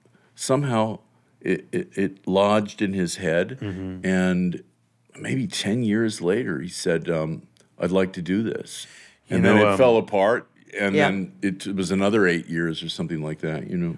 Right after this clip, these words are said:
Speaker 2: When you give a movie like that to an artist like
Speaker 1: Mm.
Speaker 2: that, you know, your, what's your role on the set? 'Cause he's not, he's not gonna change your words. So what's his, what's his, what's he counting on you for during the process of making the movie?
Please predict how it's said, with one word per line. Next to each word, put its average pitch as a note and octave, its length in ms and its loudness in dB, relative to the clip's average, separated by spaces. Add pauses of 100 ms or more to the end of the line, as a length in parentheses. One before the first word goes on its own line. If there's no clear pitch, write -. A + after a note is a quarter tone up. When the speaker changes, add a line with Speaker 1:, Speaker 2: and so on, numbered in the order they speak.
(120)
Speaker 2:
When B2 160 0
you D#3 180 4
give C3 260 0
a A#2+ 60 2
movie A#2 640 0
like G#2 400 -4
that G2+ 500 0
to G#2+ 240 0
an G2 220 -4
artist A2 580 0
like F2 380 -4
Speaker 1:
Mm. F#2+ 80 -6
Speaker 2:
that, F2 440 2
you A2 140 -4
know, G#2+ 160 0
your, A#2+ 340 2 (140)
what's - 260 -2
your D3+ 200 4
role A2+ 640 4 (300)
on G#2 160 0
the G2+ 80 -2
set? D#3 360 4
'Cause A2+ 200 -4
he's F3+ 220 -2
not, C3 300 4 (320)
he's F3 200 -2
not F3 100 4
gonna B2+ 220 2
change B2+ 560 0
your G2+ 140 2
words. F#2 720 2
So A#2 520 2 (280)
what's D3+ 260 2
his, A#2+ 280 0 (220)
what's D#3+ 280 2
his, C#3 240 2
what's D#3 300 0
he D3+ 140 -2
counting C3 560 0
on G#2+ 200 0
you A#2 260 2
for A2 480 0
during A2 360 -2
the G2 80 -4
process A2 580 -2
of F#2 120 -10
making G#2 420 -4
the F#2+ 60 -6
movie? G2+ 640 -4